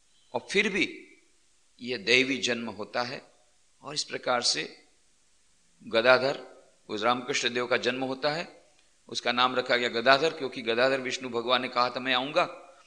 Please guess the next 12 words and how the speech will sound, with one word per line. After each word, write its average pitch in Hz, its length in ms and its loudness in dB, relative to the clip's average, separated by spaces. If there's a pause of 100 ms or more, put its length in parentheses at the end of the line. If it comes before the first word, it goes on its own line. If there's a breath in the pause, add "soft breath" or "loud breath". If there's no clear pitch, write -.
(260 soft breath)
और 190 200 0
बचपन 147 360 0
में 151 140 -6
उसको 139 360 -4
गदाई 120 400 8
कह 147 160 2
के 135 120 -2
पुकारते 120 500 -2
थे 156 140 -10 (560)
प्यार 120 260 10
से, - 220 0 (280)
गदाई। 120 500 4